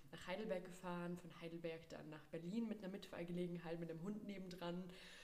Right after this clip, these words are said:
ähm, und bin dann auf diesen Kongress gegangen. Und seitdem hat diese Reise gestartet, dass ich mich so sehr mit, ähm, unserem Lifestyle, mit unserem Lebensstil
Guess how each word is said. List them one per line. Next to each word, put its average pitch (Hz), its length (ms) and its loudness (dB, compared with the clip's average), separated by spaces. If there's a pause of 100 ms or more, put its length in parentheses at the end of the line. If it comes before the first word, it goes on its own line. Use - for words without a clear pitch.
(220)
ähm, 175 300 4
und 185 100 0
bin 208 100 6
dann 254 100 8
auf 254 60 4
diesen 240 220 2
Kongress 214 400 -2
gegangen. 175 360 4
Und 180 120 4
seitdem 196 300 2
hat 196 160 -2
diese 180 260 2
Reise 196 300 2
gestartet, 190 640 -2
dass 180 140 0
ich 185 120 -6
mich 185 160 -4
so 185 100 -2
sehr 175 260 2
mit, 180 360 -2
ähm, 165 540 -2
unserem 170 260 -2
Lifestyle, 185 500 -4
mit 175 100 0
unserem 170 220 2
Lebensstil 202 720 0